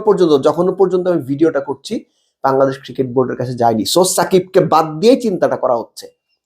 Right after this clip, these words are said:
সাকিবের জায়গায় কে? একদম সহজ একটা অপশন, বাংলাদেশের বেস্ট ফিফটিন মেম্বার স্কোয়াডে একজন লেফট আর্ম অর্থোডক্স লাগবেই লাগবে, that is নাসুম আহমেদ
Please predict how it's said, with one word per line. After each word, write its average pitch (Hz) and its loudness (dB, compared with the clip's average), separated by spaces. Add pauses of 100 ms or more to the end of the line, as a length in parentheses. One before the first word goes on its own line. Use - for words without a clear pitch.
(1080)
সাকিবের 220 4
জায়গায় 143 2
কে? - -8 (720)
একদম 202 4 (200)
সহজ 202 4 (120)
একটা - 0 (160)
অপশন, - 0 (720)
বাংলাদেশের 214 4 (140)
বেস্ট 214 2 (100)
ফিফটিন 190 -4
মেম্বার 190 2
স্কোয়াডে 190 2 (100)
একজন 185 0 (160)
লেফট - 2
আর্ম 185 2 (120)
অর্থোডক্স 170 0 (180)
লাগবেই 151 2
লাগবে, 123 -2 (540)
that 120 -4
is 180 -6 (400)
নাসুম 123 0
আহমেদ 107 -4